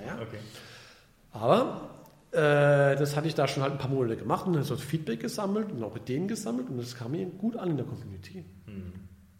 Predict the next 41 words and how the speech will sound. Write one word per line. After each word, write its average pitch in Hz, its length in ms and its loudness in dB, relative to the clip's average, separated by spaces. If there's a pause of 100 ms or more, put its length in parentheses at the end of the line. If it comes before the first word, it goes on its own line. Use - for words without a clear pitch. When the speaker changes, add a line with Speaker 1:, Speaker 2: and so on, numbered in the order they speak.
(480)
Speaker 2:
Also 117 140 -4
du 120 60 0
Speaker 1:
Hab 113 60 0
ich 127 80 4
Speaker 2:
hattest 131 160 -2
da 127 120 2
schon 127 260 -2
auch 117 300 -4
regelmäßige 117 600 -4
Leserschaft 95 560 -8
zu 104 80 -10
dem 95 160 -6
damaligen 92 380 -6
Zeitpunkt? 92 440 -12 (200)
Speaker 1:
Ja, 113 300 2
natürlich 107 340 -6
nicht 113 100 -6
im 110 60 -10
Vergleich 104 340 -6
zu 98 140 -8
heute, 180 320 0
aber 139 180 2
Speaker 2:
Nee, 131 60 4
Speaker 1:
es 98 100 -2
gab, 113 120 0
Speaker 2:
natürlich 95 240 -4
nicht, - 100 -10
Speaker 1:
es, 92 120 -6
Speaker 2:
aber 87 100 -4
Speaker 1:
es, - 260 -6
ich - 140 -6
hab 117 120 -4
Feedback 139 420 0
bekommen, 120 460 -2
ja. 143 140 -4
Speaker 2:
Okay, 156 160 -8
Speaker 1:
Ich - 60 -8
sag's 135 180 -2
Speaker 2:
cool. 147 100 0
Speaker 1:
mal 123 80 2
so. 127 320 0